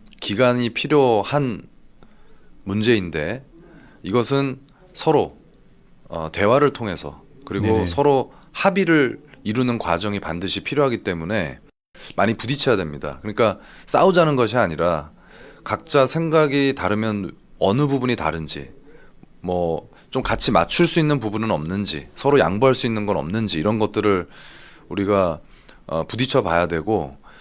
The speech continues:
Speaker 1: 그걸 먼저 보수 진영에서 해야 됩니다. 그러니까
Speaker 2: 네네.
Speaker 1: 지금은 사실 진보와 보수의 통합보다는 궁극적으로는 진보와 보수가 통합이 돼서 이 대한민국이라는 나라 그리고 뭐 사실 전 세계에 퍼져 있는 디아스포라, 이
Speaker 2: 네.
Speaker 1: 한민족,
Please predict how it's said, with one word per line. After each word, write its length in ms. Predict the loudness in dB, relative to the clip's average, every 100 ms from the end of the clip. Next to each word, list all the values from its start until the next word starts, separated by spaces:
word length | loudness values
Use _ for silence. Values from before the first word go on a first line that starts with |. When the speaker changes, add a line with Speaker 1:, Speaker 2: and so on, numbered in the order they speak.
| -20 -20 -12
Speaker 1:
그걸 300 | 0 4 6
먼저 300 | 6 4 2
보수 300 | 2 0 0
진영에서 460 | -2 0 0 -2 0
해야 140 | 0
됩니다. 340 | 0 -4 -6 -8
그러니까 400 | -6 0 4 4
Speaker 2:
네네. 100 | 2
Speaker 1:
지금은 520 | 2 4 4 2 0
사실 260 | 0 -2 0
진보와 560 | -2 0 4 6 6
보수의 360 | 4 -2 0 -2
통합보다는 800 | 0 -2 0 -2 -2 -2 -4 -6 -16 -20 -20 -20 _ _ _ -20 -20 -20 -8
궁극적으로는 1040 | 0 4 4 4 4 6 6 4 4 2
진보와 360 | 2 0 4 4
보수가 340 | 4 2 2
통합이 320 | 2 2 2
돼서 280 | 2 2 2
이 100 | 0
대한민국이라는 840 | 0 0 0 0 -2 0 0 -2 -2
나라 380 | 0 0 -2 -4 -20 -20 -20 -20 -20 -8
그리고 280 | -4 0 0
뭐 300 | 0 -2 -2
사실 520 | -2 0 0 -2 -2
전 180 | 0 2
세계에 300 | 2 2 2
퍼져 300 | 0 0 0
있는 220 | -2 -4
디아스포라, 640 | 0 2 2 -2 -2 -4 -6 -20 -20 -20 -20 -6
이 160 | 0
Speaker 2:
네. 80 | 2
Speaker 1:
한민족, 580 | 4 2 0 0 -4 -8